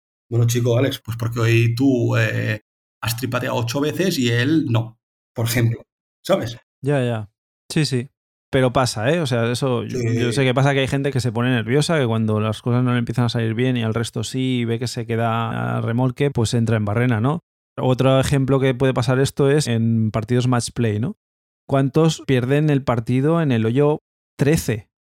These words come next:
Speaker 2: Se comparan contra el otro jugador y en vez de concentrarse en lo suyo ven que el otro está jugando bien, que tú no pegas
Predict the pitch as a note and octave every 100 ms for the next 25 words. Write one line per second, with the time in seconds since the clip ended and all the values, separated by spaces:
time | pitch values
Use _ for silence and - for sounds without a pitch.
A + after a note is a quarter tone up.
0 | _ - - A#2 A#2+ A2+ C#3 D#3 C#3+ C#3+
1 | C#3+ C#3 C3+ C3+ C3+ C#3+ A2+ C#3 C3+ D3
2 | F3 C3+ B2 B2+ C#3+ C#3+ C3 C3 C3+ C3+
3 | C#3 C3+ B2 D3+ C#3+ B2+ C3+ B2 A#2 C3
4 | C3+ C3 A2 C3 C3 C#3+ F3 G3+ - B2+
5 | G#2+ C3+ C#3 C3 C3+ C3+